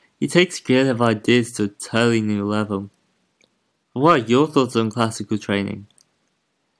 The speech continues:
Is it something that's necessary for success? Or just something that's nice to have?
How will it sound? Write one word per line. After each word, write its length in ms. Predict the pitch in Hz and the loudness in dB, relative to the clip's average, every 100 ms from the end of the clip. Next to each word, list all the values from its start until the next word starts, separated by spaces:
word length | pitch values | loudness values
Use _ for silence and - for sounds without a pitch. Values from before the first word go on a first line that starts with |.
| _ _ - | _ _ -2
Is 160 | 131 | 2
it 100 | 160 | 2
something 400 | 147 156 151 151 | 2 0 0 0
that's 240 | 143 139 - | 2 0 0
necessary 560 | 151 147 143 151 143 | -2 -2 -2 2 2
for 160 | 143 143 | 0 -4
success? 680 | 139 139 - 147 160 - - _ _ _ _ _ _ - | -2 -4 -2 -2 -4 -10 -20 _ _ _ _ _ _ -12
Or 80 | |
just 320 | 120 - 185 - | -10 0 0 2
something 340 | 160 131 123 | -2 0 0
that's 280 | 120 117 - | 0 0 -2
nice 180 | 117 - | -2 -2
to 120 | 117 | -6
have? 340 | 104 101 - | -6 -10 -12